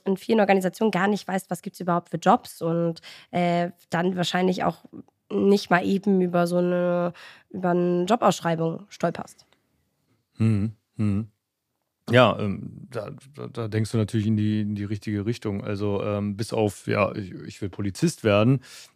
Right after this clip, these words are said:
Speaker 2: äh,
Speaker 1: Ja.
Speaker 2: verhält sich das natürlich re-, recht verhalten auch <laughs> in den Motiven, äh, in, in so eine Behörde einzusteigen, ganz klar. Und auch alles andere, finde ich, zumindest war es, ähm, ging das mir immer so,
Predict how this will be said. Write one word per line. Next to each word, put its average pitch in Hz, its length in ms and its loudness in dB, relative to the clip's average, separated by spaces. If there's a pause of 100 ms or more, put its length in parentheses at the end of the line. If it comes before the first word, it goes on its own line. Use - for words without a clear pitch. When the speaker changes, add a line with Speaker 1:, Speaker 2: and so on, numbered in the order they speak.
(120)
Speaker 2:
äh, 110 180 2
Speaker 1:
Ja. 196 120 6 (420)
Speaker 2:
verhält 110 320 2
sich 117 100 -6
das 123 160 0
natürlich 117 460 -2
re-, - 200 -12 (200)
recht 120 220 2
verhalten 127 480 8
auch 117 400 4 (180)
<laughs> - 180 -2
in 151 120 -2
den 123 160 0
Motiven, 120 560 -4 (520)
äh, 113 320 0
in, 113 60 -4
in 113 200 -4
so 104 100 -2
eine 107 120 4
Behörde 101 300 2
einzusteigen, 87 520 -8
ganz 87 180 -10
klar. 95 240 0
Und 98 180 -2
auch 101 280 2 (360)
alles 110 260 0
andere, 120 360 2
finde 117 260 -2
ich, 127 200 0
zumindest 113 280 -2
war 110 140 6
es, 104 200 0
ähm, 107 720 -6
ging 107 160 -6
das 104 160 -4
mir 110 180 0
immer 127 180 4
so, 117 260 2